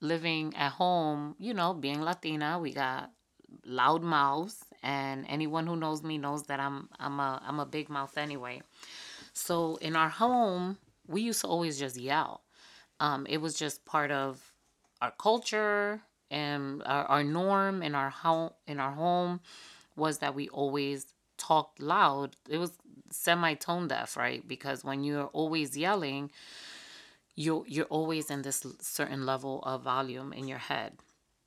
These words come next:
So what ended up happening was that I get married, and,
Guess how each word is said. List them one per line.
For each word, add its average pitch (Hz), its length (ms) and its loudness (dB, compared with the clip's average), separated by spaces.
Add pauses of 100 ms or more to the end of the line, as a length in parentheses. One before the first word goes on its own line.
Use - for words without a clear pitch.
(440)
So 147 200 4
what 143 180 2
ended 147 300 0
up 131 140 -4
happening 156 600 2
was 127 240 -2
that 110 140 -2
I 113 60 -4
get 123 220 -6
married, 208 600 0 (500)
and, 147 640 0